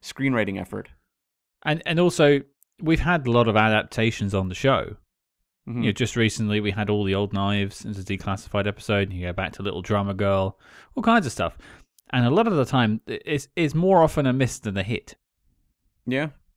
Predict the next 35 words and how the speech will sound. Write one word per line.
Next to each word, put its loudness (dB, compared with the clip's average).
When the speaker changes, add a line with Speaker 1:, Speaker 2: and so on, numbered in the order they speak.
Speaker 1:
it's -20
true. -2
Speaker 2:
Uh, -8
Firefox 4
is 0
another 2
one 4
that 0
was, -6
uh, -8
quite 2
well 2
liked, 0
but 2
a -2
bit 2
of 2
a 0
tough -2
one -2
to -6
adapt. -4
Speaker 1:
Yeah, -2
no -2
kidding. -4
Speaker 2:
Um, 2
yeah, 8
and, 4
and -2
I 2
suppose 2
I, -6
I 0
should 2
ask 0